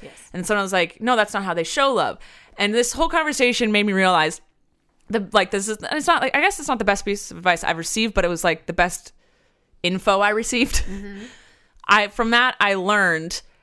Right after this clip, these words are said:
Speaker 2: how to see how other people give love,
Speaker 1: Mm-hmm.
Speaker 2: even if it's not the way I receive it.
Speaker 1: Yeah.
Speaker 2: So I've learned, 'cause I've learned about the five love languages, I've learned that people can be giving you love without you even realizing, 'cause
Speaker 1: Yeah.
Speaker 2: that's the way they show it.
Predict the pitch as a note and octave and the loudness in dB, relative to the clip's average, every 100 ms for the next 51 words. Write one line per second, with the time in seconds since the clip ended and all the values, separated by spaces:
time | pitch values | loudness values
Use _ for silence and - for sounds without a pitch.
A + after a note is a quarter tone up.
0 | _ _ _ - - G#3+ G3 G3 - G3+ | _ _ _ -16 0 4 4 2 -4 -4
1 | F#3+ - - - G#3 G3+ G3 - F3+ F#3+ | -6 -6 -6 0 0 2 0 2 2 2
2 | F3+ G3 F3+ E3+ F3 E3 E3 D#3 D#3+ A3 | 0 0 0 -2 0 -2 0 0 0 0
3 | A3+ - _ F#3 F#3 G3 G#3 G#3 G3 F#3 | -6 -16 _ -18 -10 -2 2 2 0 -2
4 | G3+ F3+ E3+ F#3 E3+ E3 - E3 E3 D#3+ | 0 0 0 -2 0 0 0 -2 -2 -4
5 | D#3 _ D#3+ D#3+ - E3 G3 D4+ E4+ - | -8 _ -10 -8 -6 -4 0 0 0 -12
6 | _ _ - F3 _ - B3 G#3 - G3 | _ _ -20 -20 _ 0 4 4 2 0
7 | F3+ F#3 G3+ C#4+ C4 G#3 F3+ F3+ - - | -2 -6 -2 2 2 0 -2 -6 -10 -12
8 | _ _ _ _ - A3 G3+ F#3 G#3 A3+ | _ _ _ _ -10 -2 -2 0 0 0
9 | A#3+ G3 F3+ - E3 E3+ F#3+ F#3 D#3 D3+ | 0 -2 -2 -4 -2 0 -2 -2 -6 -6
10 | D3 - E3 E3+ F#3 F3+ E3+ - G3+ F#3+ | -6 -6 -4 -2 -2 -2 -4 -4 -4 -4
11 | - F#3+ E3 _ F#3 - G#3+ F3+ A3+ A3 | -4 -8 -10 _ -20 -10 -8 -4 -2 -2
12 | G3 E3 E3+ F#3+ E3 D3 - C3 D#3+ D#3 | -2 -4 2 2 2 -2 -4 -2 -2 -2
13 | E3+ E3 D#3+ E3 E3+ D#3 D#3 E3+ E3 E3+ | -8 -8 -8 -6 -4 -4 -8 -14 -4 -2
14 | E3 - E3 D3+ D3 C#3+ - D3 C#3+ G3+ | -2 -6 -6 -4 -4 -6 -6 -4 -2 -2
15 | B3 | -4